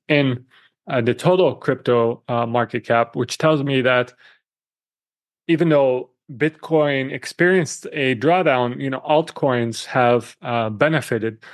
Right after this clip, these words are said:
from the approval of the Bitcoin E T F.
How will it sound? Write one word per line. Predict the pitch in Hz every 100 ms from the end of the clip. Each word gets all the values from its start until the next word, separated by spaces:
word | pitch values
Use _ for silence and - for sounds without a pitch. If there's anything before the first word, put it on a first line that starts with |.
| - _
from | - 160 175 180
the | 131 123
approval | 123 - 143 127 117 117 143
of | 139 123 107 - _ _ _
the | 143 120 120
Bitcoin | 123 135 - 131 120
E | 117 127
T | - 139
F. | 135 -